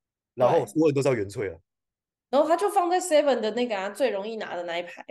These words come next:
Speaker 1: 对，然后你就会看到公车一直开过去，前面有原萃；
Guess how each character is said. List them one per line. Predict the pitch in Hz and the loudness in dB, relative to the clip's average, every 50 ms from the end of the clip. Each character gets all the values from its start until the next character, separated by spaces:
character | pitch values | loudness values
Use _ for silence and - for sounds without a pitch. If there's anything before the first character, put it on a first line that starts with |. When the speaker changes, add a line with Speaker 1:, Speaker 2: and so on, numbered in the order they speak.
| - - 214 _ _ | -18 -18 -20 _ _
Speaker 1:
对， | - 185 180 | -2 -2 0
然 | 156 156 | 2 2
后 | 202 196 | 2 0
你 | 151 135 | 0 -2
就 | 127 175 | -4 -6
会 | 165 | -6
看 | 147 180 160 | -4 -2 0
到 | 156 147 135 - _ - | 0 0 0 -2 _ -10
公 | _ 160 156 151 | _ -6 -6 -2
车 | - 156 147 151 | 0 2 2 2
一 | 143 156 156 | 0 -2 -12
直 | 123 | -8
开 | - 131 127 | -6 -4 -4
过 | 127 123 117 | -4 -4 -6
去， | - 123 110 98 - | -8 -12 -14 -14 -16
前 | - - 123 | -16 -10 -6
面 | 139 135 | -4 -4
有 | 110 | -4
原 | 101 95 95 | -4 -6 -8
萃； | 98 - 117 95 - | -6 -6 -6 -6 -6